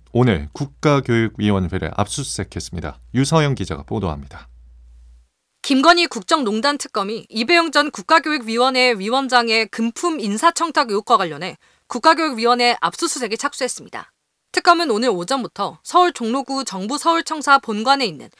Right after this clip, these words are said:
Speaker 2: 국가교육위원회 위원장실 등의 수사관들을 보내 자료 확보를 시도 중입니다. 특검은 이배용 전 위원장이 윤석열 전 대통령 부부에게 금 거북이와 함께 편지를 건넨 정황을 포착하고 수사 중입니다.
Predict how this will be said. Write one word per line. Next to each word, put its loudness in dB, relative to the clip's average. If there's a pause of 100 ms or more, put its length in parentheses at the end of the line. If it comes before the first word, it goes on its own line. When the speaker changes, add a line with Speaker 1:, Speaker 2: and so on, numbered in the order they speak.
(220)
Speaker 2:
국가교육위원회 2
위원장실 -2
등의 0
수사관들을 -2
보내 -12 (240)
자료 -2
확보를 -4
시도 -4
중입니다. -14 (480)
특검은 4
이배용 0
전 0
위원장이 -4
윤석열 0
전 0
대통령 0
부부에게 -2
금 2
거북이와 0
함께 -6 (180)
편지를 2
건넨 2
정황을 0
포착하고 -8
수사 -2
중입니다. -12